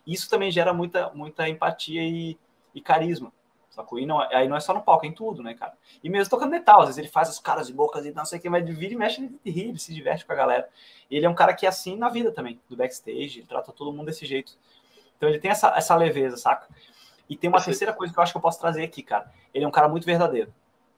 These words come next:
Speaker 1: sacou? Ele é
Speaker 2: Legal.
Speaker 1: muito verdadeiro nas, na, nas coisas que ele tá falando, que ele tá revelando, que ele tá contando, que ele tá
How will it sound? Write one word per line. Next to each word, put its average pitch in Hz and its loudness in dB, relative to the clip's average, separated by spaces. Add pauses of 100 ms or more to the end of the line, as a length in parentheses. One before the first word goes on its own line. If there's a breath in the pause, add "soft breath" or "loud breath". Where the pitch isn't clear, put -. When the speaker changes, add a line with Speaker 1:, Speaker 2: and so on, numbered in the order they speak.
(760)
Speaker 1:
sacou? 131 -2 (180)
Ele 143 2
é - 4
Speaker 2:
Legal. 127 4
Speaker 1:
muito 147 -8
verdadeiro 156 2 (760)
nas, 127 -4
na, 117 -2 (1900)
nas 139 2
coisas 147 -2
que - -10
ele - -12
tá 143 4
falando, 151 2
que - -12
ele 123 -8
tá 120 0
revelando, 127 -2
que - -20
ele 117 -20
tá 131 -8
contando, 131 -8
que 120 -16
ele 120 -10
tá 117 -2